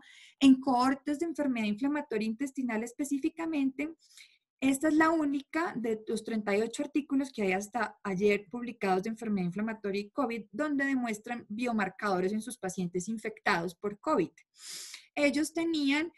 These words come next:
enfermedades leves, como vemos el Harvey Rupture en Crohn y el Mayo en colitis, eran leve o en remisión. Esto es fundamental para disminuir el riesgo de enfermedad severa. Todos estaban expuestos a diferentes inmunosupresores y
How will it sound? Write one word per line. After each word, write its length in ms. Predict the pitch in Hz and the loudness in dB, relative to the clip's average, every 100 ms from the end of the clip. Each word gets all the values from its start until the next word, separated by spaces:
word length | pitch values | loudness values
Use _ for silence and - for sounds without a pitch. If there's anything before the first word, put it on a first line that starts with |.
| _ | _
enfermedades 800 | 254 247 247 226 220 208 185 202 | 0 0 0 0 2 2 2 2
leves, 440 | 269 269 220 226 254 | 4 6 4 2 -2
como 200 | 240 220 | -4 -2
vemos 320 | 196 190 196 | 0 -2 -2
el 80 | 226 | -4
Harvey 320 | 214 202 214 | -4 -2 -2
Rupture 520 | 226 226 220 262 247 | -2 -4 -4 -8 -6
en 160 | - 254 247 | -4 -6 -4
Crohn 280 | 269 277 254 | -2 0 2
y 100 | 254 | 0
el 80 | 233 | 0
Mayo 320 | 214 202 220 | -2 -2 -4
en 100 | 220 | -4
colitis, 580 | 277 285 277 - 269 254 | -2 0 0 0 -2 -2
eran 360 | 208 208 220 | -2 0 -2
leve 320 | 233 226 220 | -2 0 2
o 120 | 220 240 | 0 -2
en 140 | 233 | -4
remisión. 560 | 254 254 269 - 277 269 | -2 0 0 0 0 0
Esto 220 | 240 254 | -2 -10
es 100 | - | -12
fundamental 960 | - 349 311 214 202 190 190 214 190 190 - - _ | 0 2 2 2 0 -2 -2 2 2 2 -6 -20 _
para 200 | 254 233 | 2 4
disminuir 520 | 214 214 214 202 196 | 4 4 4 2 2
el 80 | 208 | 0
riesgo 500 | 240 254 240 220 214 | 0 0 0 -2 -4
de 80 | 240 | -6
enfermedad 500 | 233 226 196 180 170 | -6 -4 -2 -2 -2
severa. 520 | - 233 262 214 220 | -4 -2 2 2 0
Todos 240 | 214 330 339 | -2 -2 0
estaban 440 | 320 - 220 240 | -2 -2 -2 0
expuestos 840 | 262 262 - 262 214 214 - 220 220 - - _ | 0 -2 -6 -2 0 -2 -4 -4 -6 -16 -20 _
a 160 | 233 | -2
diferentes 560 | 240 233 202 185 202 226 | 0 -2 -2 -2 -2 0
inmunosupresores 1200 | 269 277 277 277 277 285 277 294 285 220 226 - _ _ - - - | 0 2 0 -2 -4 -6 -6 -2 -2 0 -2 -6 _ _ -18 -12 2
y 380 | 330 311 311 | 6 8 6